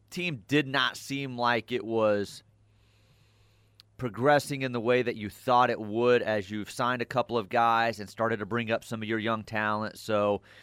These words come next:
it was kind of in quicksand a little bit that you're just kind of, you know, running through the muck a little bit. And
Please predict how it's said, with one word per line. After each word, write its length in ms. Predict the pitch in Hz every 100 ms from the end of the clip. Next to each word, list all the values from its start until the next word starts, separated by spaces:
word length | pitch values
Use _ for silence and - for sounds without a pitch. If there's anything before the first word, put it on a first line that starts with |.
| - -
it 120 | 160
was 120 | 165 -
kind 200 | 208 190
of 60 |
in 120 | 151 120
quicksand 640 | - 120 117 - 110 104
a 40 |
little 280 | 104 110 110
bit 260 | 87 107 101
that 100 | 110
you're 100 | 104
just 240 | 95 107 -
kind 240 | 117 107
of, 220 | 101 87 _ _ _ _ _
you 100 | 95
know, 120 | 98
running 380 | 92 117 120 107
through 220 | - 110
the 80 | 101
muck 280 | 98 110 -
a 40 |
little 200 | 101 98
bit. 240 | 80 101 -
And 140 | 95